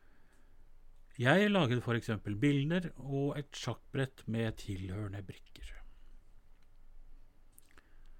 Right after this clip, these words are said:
Noen kobler av med spill på mobilen. Det fungerte ikke for meg, men vi er alle forskjellige.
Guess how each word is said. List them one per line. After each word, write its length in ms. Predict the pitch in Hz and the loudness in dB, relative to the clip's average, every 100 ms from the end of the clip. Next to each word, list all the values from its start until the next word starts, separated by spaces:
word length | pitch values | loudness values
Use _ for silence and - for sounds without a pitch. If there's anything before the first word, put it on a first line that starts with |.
| - - - - - - | -18 -20 -20 -20 -10 4
Noen 360 | 170 143 175 180 | 8 10 8 6
kobler 400 | - 117 117 107 | 2 0 2 0
av 140 | 107 104 | 0 0
med 140 | 107 | -2
spill 280 | - 104 98 | -2 -4 -4
på 140 | - 101 | -8 -6
mobilen. 540 | 95 123 185 202 190 - - - - - - - - - - - - - - - - - | -2 2 2 2 0 -6 -18 -18 -18 -20 -18 -18 -20 -20 -20 -18 -18 -18 -20 -20 -10 0
Det 360 | 123 131 131 | 4 4 2
fungerte 500 | 127 131 117 113 127 | 2 0 2 0 0
ikke 240 | 117 - 120 | -4 -2 -2
for 140 | 147 | 0
meg, 320 | 90 95 95 - - - | -2 -4 -6 -10 -18 -4
men 320 | 120 135 135 131 - - - 104 | 0 2 2 -2 -10 -20 -10 -4
vi 160 | 120 110 | 0 2
er 180 | 120 - | 0 0
alle 380 | 120 101 107 - | -2 -2 -2 -2
forskjellige. 580 | - - - 98 95 | -4 -6 -8 -10 -14